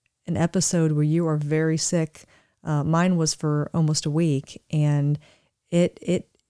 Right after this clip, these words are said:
it can wear you down emotionally, physically, and it's, it can be tough. So, um, I just feel for anybody who has that, and we're just, we're praying from some results. So.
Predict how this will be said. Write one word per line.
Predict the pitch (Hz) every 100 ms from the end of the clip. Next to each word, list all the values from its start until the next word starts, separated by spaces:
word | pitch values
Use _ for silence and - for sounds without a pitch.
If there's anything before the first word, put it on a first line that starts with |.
| _ _ _ _ -
it | 196
can | - 175 165
wear | 165 180
you | 185 180
down | 175 180 185 190 190
emotionally, | 160 160 180 - 190 185
physically, | - 180 175 180 - 185 175 180 - _ _ _ _
and | 180 160 151 151 147
it's, | - 156 - -
it | 190
can | 196
be | 185
tough. | 180 185 151
So, | - - 175 165 160 156 - - - -
um, | 175 147 143 143 139 _
I | 170 165
just | 165 -
feel | 190
for | -
anybody | 185 180 180 175 160
who | 170
has | 139 185 190 202
that, | 202 202 202 - -
and | 165 156 156 156
we're | 156
just, | 156 156 - -
we're | 175
praying | 175 202 202 202
from | 220
some | 208 226
results. | 233 202 147 - -
So. | 160 151 151